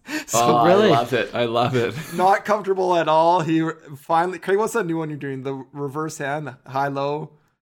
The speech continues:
Speaker 2: Uh, yeah, just cr-, um,
Speaker 1: Cross.
Speaker 2: high low, opposite hand.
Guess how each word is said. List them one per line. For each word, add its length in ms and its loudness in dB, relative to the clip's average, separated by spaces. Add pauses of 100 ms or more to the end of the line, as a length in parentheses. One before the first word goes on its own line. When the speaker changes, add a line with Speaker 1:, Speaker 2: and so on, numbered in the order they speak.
(240)
Speaker 2:
Uh, 120 0
yeah, 200 2
just 200 -6
cr-, 160 -4
um, 560 0 (100)
Speaker 1:
Cross. 360 -2
Speaker 2:
high 180 -2
low, 360 -2
opposite 360 -4
hand. 400 -6